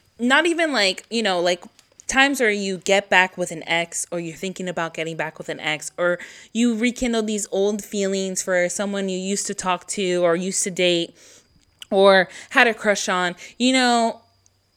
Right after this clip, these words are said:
there's always that hope. Let me tell you something. I've learned, <laughs> I've learned so much now. That is the worst thing to do, is ever to go back. And what I learned from so many people that tell me,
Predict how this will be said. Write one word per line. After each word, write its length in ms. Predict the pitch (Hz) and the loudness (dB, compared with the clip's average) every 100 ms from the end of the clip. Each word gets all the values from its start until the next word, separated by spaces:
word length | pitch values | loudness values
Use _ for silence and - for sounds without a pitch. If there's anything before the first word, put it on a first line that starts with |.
| _ | _
there's 260 | 226 247 247 | 2 4 4
always 260 | 233 254 254 | 4 2 2
that 140 | 226 | -4
hope. 340 | - 175 147 - - _ _ _ - _ | -2 -2 -2 -6 -20 _ _ _ -20 _
Let 160 | 240 302 | 6 6
me 100 | 392 | 6
tell 220 | - 226 | -2 -2
you 160 | 208 202 | -2 -2
something. 520 | - 214 214 220 214 | -2 -2 -2 -4 -2
I've 320 | 208 220 254 | 0 0 -2
learned, 680 | 185 170 170 165 170 190 - - - 196 - | -8 -4 -4 -4 -4 -6 -8 -8 -6 -8 -12
<laughs> 380 | - - - - | -20 -20 -20 2
I've 300 | 196 214 202 | 4 4 2
learned 560 | 190 170 160 151 151 160 | -4 0 2 2 -2 -6
so 300 | - 160 175 | -8 -6 -6
much 320 | 180 175 - | -6 -6 -8
now. 420 | 147 - 135 160 - _ - _ _ _ _ _ _ _ _ | -8 -8 -10 -12 -16 _ -20 _ _ _ _ _ _ _ _
That 200 | 202 196 | 2 2
is 160 | 233 240 | 2 -2
the 120 | 254 | -4
worst 460 | 233 202 175 180 - | -2 0 0 0 -6
thing 220 | 165 165 | -8 -10
to 140 | - 175 | -12 -12
do, 460 | 147 143 143 156 - | -8 -8 -6 -8 -8
is 180 | 170 - | -8 -8
ever 300 | 160 160 175 | -8 -6 -8
to 180 | - 165 | -8 -8
go 260 | 160 160 | -4 -4
back. 360 | 156 147 - - | -4 -6 -8 -8
And 220 | 208 220 | -6 -2
what 100 | 220 | 2
I 100 | 220 | 2
learned 320 | 220 226 254 | 0 -2 -2
from 180 | 254 269 | -4 -6
so 200 | 247 185 | -6 -8
many 180 | 185 190 | -8 -8
people 260 | 190 175 170 | -8 -4 -4
that 160 | 165 | -4
tell 180 | 170 156 | -6 -8
me, 280 | 156 165 | -8 -10